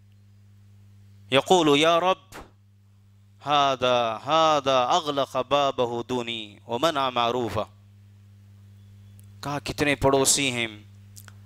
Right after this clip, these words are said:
जो अपने पड़ोसी से चिमटे हैं। क़ियामत के दिन अल्लाह के सामने शिकायत करेगा हमारा पड़ोसी, कहेगा, "ए रब, यही वो मेरा पड़ोसी है जिसने अपने दरवाजे को बंद कर रखा था।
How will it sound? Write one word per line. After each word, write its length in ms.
जो 120
अपने 360
पड़ोसी 400
से 160
चिमटे 380
हैं। 140
क़ियामत 480
के 120
दिन 160
अल्लाह 280
के 180
सामने 480
शिकायत 440
करेगा 360
हमारा 320
पड़ोसी, 460
कहेगा, 400
"ए 180
रब, 260
यही 300
वो 120
मेरा 200
पड़ोसी 480
है 140
जिसने 280
अपने 240
दरवाजे 420
को 120
बंद 220
कर 120
रखा 240
था। 100